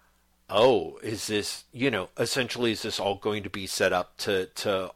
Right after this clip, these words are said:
all run to shit again? And is, and, and will it clearly be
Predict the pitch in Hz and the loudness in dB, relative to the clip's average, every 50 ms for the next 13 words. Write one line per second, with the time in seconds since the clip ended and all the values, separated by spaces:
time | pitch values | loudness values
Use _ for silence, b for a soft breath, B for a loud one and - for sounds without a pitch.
0 | _ - 87 92 95 95 95 92 90 90 87 85 95 92 90 87 82 - 90 - | _ 0 2 4 4 6 4 4 2 0 -4 -6 -6 -6 -6 -8 -10 -8 -6 -2
1 | - - 143 135 107 95 85 95 87 87 87 87 85 - - 101 98 95 92 90 | 0 0 0 0 0 -2 -2 -2 -4 -4 -6 -10 -14 -14 -10 -8 -8 -6 -6 -8
2 | - - - - _ _ - 95 95 87 82 80 - _ _ _ _ - - 92 | -10 -10 -12 -16 _ _ -12 -12 -12 -12 -12 -16 -20 _ _ _ _ -18 -14 -14
3 | 85 80 80 78 - - - _ - 92 82 82 92 104 101 98 95 90 - - | -14 -14 -16 -18 -20 -20 -20 _ -20 -18 -10 -4 0 0 0 0 0 -2 -8 -12
4 | - - - - 110 110 104 104 98 95 95 90 82 80 90 87 85 82 80 82 | -16 -16 -10 -6 -4 0 0 0 0 0 -2 -4 -6 -6 -8 -8 -8 -8 -10 -12
5 | - | -14